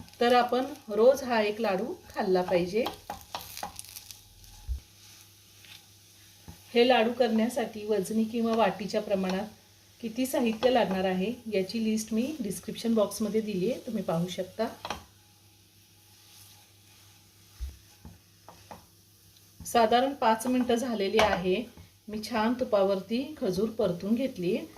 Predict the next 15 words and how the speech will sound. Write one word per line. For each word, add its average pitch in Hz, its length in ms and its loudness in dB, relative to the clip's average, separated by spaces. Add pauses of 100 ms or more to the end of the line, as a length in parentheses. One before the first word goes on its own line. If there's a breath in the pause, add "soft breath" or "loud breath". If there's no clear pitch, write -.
(300 loud breath)
आता 175 240 0
मी 196 120 -2
गॅस 190 320 0
बंद 190 280 2
करते. 180 420 -2 (1040)
सगळे 254 360 -2
ड्रायफ्रुट्स 247 580 -2
आणि 220 280 0
खजूर 226 400 -2 (180)
तुपावरती 214 520 0
छान 226 300 -4
मी 240 140 -2
भाजून 202 380 -4
घेतलेला 208 420 -2
आहे. 180 260 0